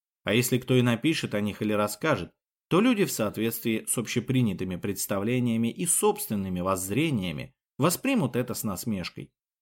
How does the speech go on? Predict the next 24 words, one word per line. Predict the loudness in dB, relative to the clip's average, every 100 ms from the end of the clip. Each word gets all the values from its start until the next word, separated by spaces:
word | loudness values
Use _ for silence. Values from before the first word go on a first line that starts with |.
| _ _ _
Ведь | -2 0
человечество | 2 2 4 2 0 0 2
не | 4
нашло | 4 2 0
еще | 0 0 0
никаких | 0 0 -2 -4
средств, | 0 2 2 0 -8 _ -2
никаких | 0 0 -2 0
лекарств | 2 2 2 0 0 -6 -6
против | 0 0 0
страданий. | -4 -4 0 2 0 -2 -8 _ _ _ _
И | 0
единственный | 2 4 4 4 0 0
способ | -2 0 0 -2 -4
забыться | -4 0 0 0 -6 -8 _ _ -2
видит | 0 2 0 -2
в | -4
вине | 0 2 4 4 0 -6 _ _
и | 0
искусственном | 2 2 -2 0 -2 0 -2
сне, | 0 2 2 -2 _ _
который | -2 2 2 4
дают | 4 2 0
опиум | -2 0 2 0 0